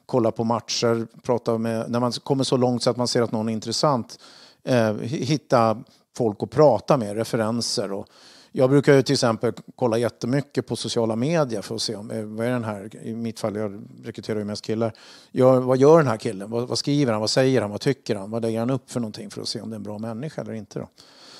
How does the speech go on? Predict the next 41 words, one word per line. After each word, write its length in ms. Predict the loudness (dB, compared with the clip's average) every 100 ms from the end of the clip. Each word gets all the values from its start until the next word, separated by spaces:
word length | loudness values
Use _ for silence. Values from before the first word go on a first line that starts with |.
| -2
Så 120 | 2
att 220 | 2 2
det 80 | 4
är 60 | 6
ju 80 | 6
en, 200 | 2 0
det 140 | 0
är 40 |
en 60 | 2
stor 720 | 0 -4 4 8 8 8 6
process 560 | 4 2 2 4 4 4
som 280 | 0 0 2
inte 200 | 0 0
är 20 |
så 100 | 0
enkelt 320 | 0 -2 2
bara 220 | 6 6
att 100 | 4
titta 280 | 0 -2 -2
på 140 | 0
en, 240 | 0 2 2
nu 120 | -2
ska 140 | 0
vi 80 | -2
ta 100 | 0
hit 220 | -2 -4
en 80 | -6
import, 420 | -4 0 -2 -2 -12
utan 320 | -8 -6 -8 -12 _ -20 -20 _
det, 280 | 2 2 4
det 140 | 2
är 100 | 4
ju, 340 | 4 4 0 -6
det 140 | -2
är 20 |
ju 60 | 0
en 160 | 2
del 360 | 4 6 6 6
av 160 | 6 2
ett 140 | -2
bygge. 640 | 2 4 2 0 4 4